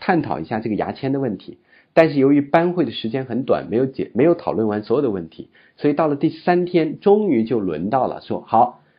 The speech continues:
接下来今天我们一定要讨论一下牙签这个问题。”然后有一个学生就说：“老师，这个问题不用讨论了。”“哎，为什么不用讨论呢？我觉得这个很重要啊，一定要讨论。”然后另外一个同学就说，他说：“你现在看到有的，有同学嚼牙签吗？”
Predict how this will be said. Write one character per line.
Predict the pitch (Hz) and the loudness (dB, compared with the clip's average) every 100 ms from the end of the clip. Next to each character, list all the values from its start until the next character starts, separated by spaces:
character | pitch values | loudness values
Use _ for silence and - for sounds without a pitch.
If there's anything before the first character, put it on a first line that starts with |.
| _ | _
接 | - | -2
下 | 143 135 | 2 4
来 | 101 - | 2 0
今 | 165 | 2
天 | 160 160 | 2 0
我 | 87 | -2
们 | 98 | -2
一 | 127 | 0
定 | 160 | 0
要 | |
讨 | 120 - | -2 -8
论 | 80 98 | -6 -4
一 | |
下 | 98 | -4
牙 | 82 76 | -6 -8
签 | 92 110 | -6 -6
这 | 110 | -4
个 | |
问 | 101 90 | -6 -8
题。” | 82 73 | -10 -8
然 | 139 | 0
后 | 185 | 4
有 | 127 | 4
一 | |
个 | 95 | 4
学 | 113 110 | 0 0
生 | 135 | 0
就 | 135 | -2
说 | 123 120 | -4 -2
：“老 | 113 | -2
师， | - 180 180 _ | 4 2 2 _
这 | 247 | 6
个 | 220 | 8
问 | 185 | 8
题 | 175 | 6
不 | 156 | 4
用 | 180 | 4
讨 | - | 2
论 | 85 92 | -2 -2
了。 | 80 - _ _ _ _ _ | -4 -8 _ _ _ _ _
”“哎， | - 381 | -2 4
为 | 359 | 6
什 | - | 6
么 | 165 | 6
不 | |
用 | 190 | 4
讨 | 151 117 | 4 4
论 | 127 | 4
呢？ | 123 110 | 4 4
我 | 110 | 2
觉 | 180 | 4
得 | |
这 | 214 | 4
个 | 131 | 2
很 | 107 | 4
重 | 165 170 | 6 6
要 | 147 | 4
啊， | 131 | 2
一 | 123 | 2
定 | 175 | 2
要 | 151 | 0
讨 | - | -2
论。” | 85 101 - _ _ _ _ | -2 -4 -6 _ _ _ _
然 | 107 | 4
后 | 131 | 6
另 | 160 | 6
外 | 175 | 6
一 | 156 | 2
个 | |
同 | 127 117 | 0 -2
学 | |
就 | 120 117 | -2 -2
说， | 117 120 120 - _ _ | 0 0 0 -10 _ _
他 | - | -2
说 | 233 | 2
：“你 | 220 139 | 6 6
现 | - 202 | 6 2
在 | 185 | 2
看 | 196 190 | 2 6
到 | 156 | 6
有 | 113 | 6
的， | 117 - - | 2 -4 0
有 | 113 | 0
同 | 110 160 | 2 0
学 | 147 123 | 2 0
嚼 | - 117 | 2 4
牙 | 127 113 | 4 0
签 | 120 143 | -2 -2
吗？” | 143 135 | -2 -2